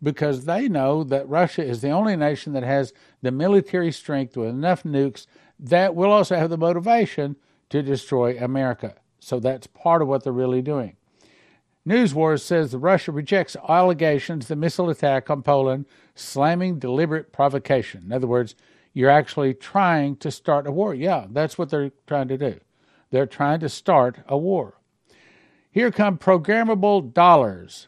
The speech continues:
New York Fed and twelve banking giants launch digital dollar test. Now, on this digital dollar, they're gonna be able to turn it off.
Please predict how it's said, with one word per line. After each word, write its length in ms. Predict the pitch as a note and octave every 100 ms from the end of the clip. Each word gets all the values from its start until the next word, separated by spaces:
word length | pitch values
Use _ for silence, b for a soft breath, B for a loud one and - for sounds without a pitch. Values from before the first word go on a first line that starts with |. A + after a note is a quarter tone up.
| _
New 140 | C3 E3
York 320 | F3+ E3+ D3
Fed 340 | - E3 F#3
and 300 | F3 C#3+ C#3
twelve 460 | - F3+ F3 E3+ C#3+
banking 440 | E3 F3 - E3+
giants 480 | C3+ E3+ D#3+ C3+ -
launch 420 | C#3 D3 C3+ - B2+
digital 520 | C#3+ F3+ F3 F3 F#3
dollar 500 | D#3 C3 D3 D3+ D3+
test. 720 | C3 - G3 E3 - - _ _ _ _ _ _ _ _
Now, 240 | D#3 D#3+
on 160 | C#3+ D3
this 300 | E3+ D#3+ - - D3
digital 540 | A3+ C4+ A#3 F#3+ E3
dollar, 720 | B2+ C3+ F#3+ G3+ C3+ A2+ C3+ - _ _ _ _
they're 140 | - A3+
gonna 100 | G#3
be 100 | F3+
able 140 | D#3
to 80 | C3+
turn 240 | - F3
it 80 | E3
off. 340 | A#3 A3 -